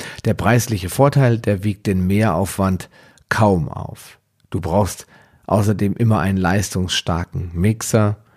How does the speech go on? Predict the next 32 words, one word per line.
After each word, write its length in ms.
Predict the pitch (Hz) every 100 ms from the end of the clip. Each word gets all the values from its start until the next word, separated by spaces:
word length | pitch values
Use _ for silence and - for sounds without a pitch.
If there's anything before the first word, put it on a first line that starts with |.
| _ -
Die 80 | 92
Dinger 260 | 92 92
kosten 380 | 85 98 - 95
zwischen 340 | - 92 95 92
zweihundert 880 | - 92 92 90 104 107 104 101
und 400 | - 92 87 - -
achthundert 560 | - 95 - 92 87 85
Euro. 440 | 85 92 98 113 113 - - - - _ _
Es 140 | 107 98
besteht 400 | 104 - 104 -
immer 300 | 120 127 110
ein 200 | 104 104
Risiko, 720 | 95 95 98 95 104 104 113 - -
dass 180 | 117 113
es 240 | 135 - _
schief 420 | - - 92 82 -
geht. 380 | - - - _ _ _ _ - - - -
Daher 240 | 127 123
macht 240 | 113 110
es 160 | 117 -
für 80 | 117
mich 180 | 135 -
persönlich 500 | 113 101 135 123 -
eigentlich 320 | 110 110 -
nur 200 | 127 135
Sinn, 280 | 107 117 123
Erdnussbutter 960 | 113 120 127 107 - - 101 92 92 -
und 180 | 107
Sonnenblumenbutter 1120 | - 92 117 113 87 92 95 95 90 90 98 85
selbst 320 | 95 104 -
herzustellen, 760 | 92 87 95 - 95 92 95
denn 380 | 90 95 92 85